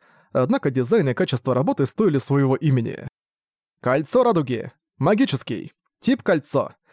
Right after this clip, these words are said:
Ограничение: семидесятый уровень. Кольцо с одним из семи красивейших камней в мире.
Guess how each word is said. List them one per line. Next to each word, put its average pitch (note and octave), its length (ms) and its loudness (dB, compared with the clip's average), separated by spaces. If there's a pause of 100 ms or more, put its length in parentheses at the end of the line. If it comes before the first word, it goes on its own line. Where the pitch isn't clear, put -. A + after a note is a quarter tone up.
(240)
Ограничение: C3+ 840 0 (180)
семидесятый D#3+ 640 0
уровень. C#3 480 -2 (360)
Кольцо A#2 360 0
с - 80 -2
одним D#3+ 280 2
из C#3 120 -2
семи A3 240 -2
красивейших F3 580 -2
камней D3+ 300 2
в A#2+ 80 0
мире. D3 400 0